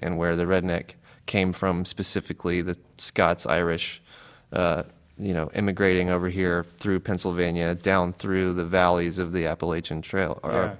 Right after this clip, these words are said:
Speaker 1: it was very, very fascinating. But, uh, it really opened the door to just how much redneck cinema there is out there.
Speaker 2: Yeah. Quite
Speaker 1: Um,
Speaker 2: a bit.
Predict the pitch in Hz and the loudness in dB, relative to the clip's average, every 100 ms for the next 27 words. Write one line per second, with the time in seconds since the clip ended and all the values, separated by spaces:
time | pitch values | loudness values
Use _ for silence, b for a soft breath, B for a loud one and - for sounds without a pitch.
0 | - 101 - 120 123 101 85 98 90 90 | -10 -10 -2 6 8 8 4 4 4 2
1 | 87 87 95 87 95 98 107 B B B | 0 0 -2 -2 -2 -2 -6 B B B
2 | B - 92 98 87 - 101 95 87 85 | B -6 6 6 6 4 4 6 6 4
3 | 104 135 120 113 113 101 90 113 120 101 | 6 8 8 8 6 2 2 6 8 8
4 | 92 - 92 87 92 107 - - 107 98 | 4 2 2 2 2 2 4 4 4 4
5 | 92 95 107 95 - - 95 104 95 85 | 2 2 4 2 -2 -4 2 2 4 0
6 | - - 101 90 87 90 92 92 98 104 | 0 0 0 0 0 0 0 0 0 0
7 | 123 120 117 104 92 - _ _ _ B | -6 -2 0 0 0 -8 _ _ _ B
8 | B B B B - 123 95 87 85 - | B B B B -4 2 2 2 -2 -8